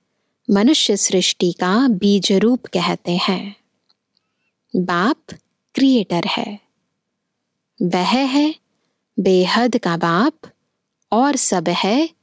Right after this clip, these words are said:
हद के बाप। अब बेहद के बाप को सब याद करते हैं, जो बापों का बाप, पतियों का पति, गुरुओं का भी गुरु है। वो कौन है?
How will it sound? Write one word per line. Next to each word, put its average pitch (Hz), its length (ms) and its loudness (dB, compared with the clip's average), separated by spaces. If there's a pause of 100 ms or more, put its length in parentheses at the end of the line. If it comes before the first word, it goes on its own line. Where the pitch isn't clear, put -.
(500)
हद 226 240 0
के 175 180 -4
बाप। 170 260 -8 (1300)
अब 180 100 -4
बेहद 185 520 0
के 190 180 0
बाप 170 320 -2
को 220 200 0
सब 269 360 0
याद 185 300 0
करते 202 400 -2
हैं, 233 200 -2 (1300)
जो 196 160 2
बापों 180 640 0
का 196 200 -2
बाप, 160 320 -4 (840)
पतियों 247 480 2
का 226 160 -2
पति, 185 520 -6 (680)
गुरुओं 208 540 2
का 175 280 -2
भी 302 420 0 (540)
गुरु 185 380 4
है। 190 580 -2 (540)
वो 180 80 -2
कौन 240 360 0
है? 202 360 -6